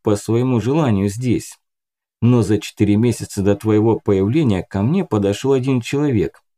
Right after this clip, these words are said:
Представился офицером С Б. Представил все доказательства. Короче,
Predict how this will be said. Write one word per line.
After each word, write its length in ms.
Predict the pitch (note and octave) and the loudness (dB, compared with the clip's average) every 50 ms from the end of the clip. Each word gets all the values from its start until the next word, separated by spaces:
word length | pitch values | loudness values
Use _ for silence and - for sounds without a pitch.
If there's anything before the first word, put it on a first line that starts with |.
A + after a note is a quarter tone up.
| _ _ _ | _ _ _
Представился 720 | - G2 G#2 G2+ - - - D#3 D3+ B2+ G#2 - - G2 | -2 -2 -2 -2 -4 -6 -4 -2 0 0 -2 0 -2 -2
офицером 580 | F#2+ F2 - G#2 - - - G#2+ G2+ G2+ G#2 A#2 | -2 -2 -4 -6 -6 -4 -2 -2 0 0 0 -2
С 140 | A#2+ A#2 A#2+ | -2 -2 -2
Б. 280 | G#2 G2 F2+ D2+ - - _ _ _ _ _ _ _ _ | -2 0 -2 -2 -4 -10 _ _ _ _ _ _ _ _
Представил 680 | - G2+ G2 - - - - - B2+ C3+ A#2 F#2+ D#2 - _ _ _ | -2 0 0 0 -2 -6 -6 -2 0 2 2 0 0 -4 _ _ _
все 360 | - - - - - G#2 A2+ | -16 -14 -8 -2 0 2 2
доказательства. 960 | A2 - - - C3+ C3+ B2+ C3 B2 G#2+ F#2+ - E2 D#2+ - - D2 - - - _ _ _ _ _ _ _ _ | 2 0 -2 -2 -4 -4 -2 -2 -2 -2 -2 -4 -6 -8 -8 -10 -10 -10 -10 -14 _ _ _ _ _ _ _ _
Короче, 420 | - B2 C3+ C#3+ A#2+ - - - | -2 0 0 0 0 0 -4 -6